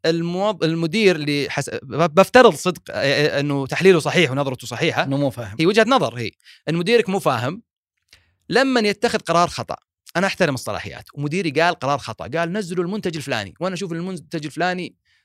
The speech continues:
Speaker 1: مليان في السوق ومفروض ما ننزله، وأنا عندي خبرة أكثر منه. شو أسوي؟ أنا أحترم الصلاحيات. أنزل المنتج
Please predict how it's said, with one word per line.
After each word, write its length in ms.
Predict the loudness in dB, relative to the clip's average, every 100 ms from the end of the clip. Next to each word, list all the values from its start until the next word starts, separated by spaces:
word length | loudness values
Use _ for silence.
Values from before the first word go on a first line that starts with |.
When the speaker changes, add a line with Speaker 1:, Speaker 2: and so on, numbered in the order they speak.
| _
Speaker 1:
مليان 380 | -4 0 2 0
في 60 | -4
السوق 300 | -6 -4 -2
ومفروض 300 | -4 -2 -4
ما 120 | -4
ننزله، 340 | -4 -6 -4
وأنا 140 | -2 -2
عندي 160 | -2
خبرة 240 | -4 -4 -4
أكثر 240 | -4 -6
منه. 160 | -8 -12 _ _ _ _
شو 100 | -4
أسوي؟ 300 | 2 2 2
أنا 80 | -2
أحترم 220 | 0 -2
الصلاحيات. 520 | -2 -6 -6 -8 -10 -18 _ _ -2
أنزل 240 | -2 0
المنتج 380 | -4 -4 -6 -6